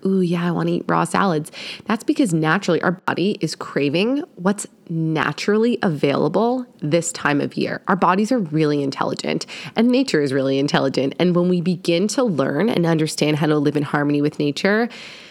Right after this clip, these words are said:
we are gonna live such a more easeful, healthful, balanced life. And it's become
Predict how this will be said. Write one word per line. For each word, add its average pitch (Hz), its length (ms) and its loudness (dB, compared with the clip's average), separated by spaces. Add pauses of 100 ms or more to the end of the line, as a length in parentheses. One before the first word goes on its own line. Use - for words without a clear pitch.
(200)
we 180 260 2
are 196 120 2
gonna 214 180 2
live 151 380 2 (120)
such - 400 -4
a 170 40 0
more 160 280 0
easeful, 151 640 0
healthful, 143 800 -2
balanced 135 640 -2
life. 160 280 2
And 170 160 2
it's 175 120 -2
become 262 420 0